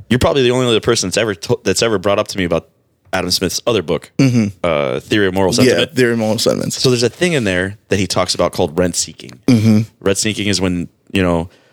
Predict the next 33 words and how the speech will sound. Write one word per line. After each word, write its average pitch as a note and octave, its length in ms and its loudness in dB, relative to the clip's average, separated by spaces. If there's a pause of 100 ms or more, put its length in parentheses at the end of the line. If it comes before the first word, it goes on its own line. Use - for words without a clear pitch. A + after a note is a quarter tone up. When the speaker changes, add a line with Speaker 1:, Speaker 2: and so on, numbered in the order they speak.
(180)
Speaker 1:
corporations A2 520 0
make F2 120 -2
so B2 160 0
much B2+ 180 -4
money F#2 280 -2 (680)
that F#2 100 -8
they F2+ 80 2
just F2 260 -2
buy G2 180 0
politicians F#2+ 720 -4
and F2+ 160 -12
make E2+ 240 -4
policies G2 500 -4
against E2 500 -4 (640)
competition - 600 -2
Speaker 2:
Mm-hmm. A2 340 2 (240)
Speaker 1:
or F2+ 240 2
market G2+ 300 0
entry A#2+ 240 -2
or E2+ 60 -8
things F3 200 2
Speaker 2:
Yeah, F#3 60 2
Speaker 1:
like D3+ 60 4
that. G#2+ 80 2
Speaker 2:
no, C3+ 160 2
that, G#2+ 220 2 (220)
Speaker 1:
Yeah. B1+ 60 -20 (260)
And A2+ 120 -2
it's, - 340 -6
it's - 160 -8
called G2+ 180 2
rent C#3+ 140 0
seeking. - 340 -12